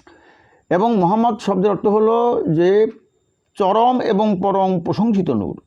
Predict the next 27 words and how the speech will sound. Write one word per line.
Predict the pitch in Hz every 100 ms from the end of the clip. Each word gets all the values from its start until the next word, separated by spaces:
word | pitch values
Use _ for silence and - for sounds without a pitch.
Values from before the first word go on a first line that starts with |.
| -
মহান | 107 143 180
আল্লাহ | 180
পাক | 190 180
রাব্বুল | 170 156
আলামিন | 147 160
সেই | 165 151
নূরের | 147 147 135
নাম | 117 113 117
রাখলেন | 107 104 127 143
মোহাম্মদ। | 123 165 220 220 123 87 - - -
আর | 107 107
মোহাম্মদ | 156 220 220
শব্দের | 196 170 165
অর্থ | 147
হলো | 190 196
চরম | - 160 160 165
এবং | 170 160
পরম | 135 135 135 156 - _ _ _ _ _ _ _ _
প্রশংসিত | - 117 160 165 156 - - - -
নূর। | 110 135 113 76 - _ _ _ - - _
এটাকে | - 196 208 240 240
আমরা | 160 190
হয়তো | 208 220
বলতে | 202 185
পারি, | 170 175
এটা | 170
হলো | 190 202 208 -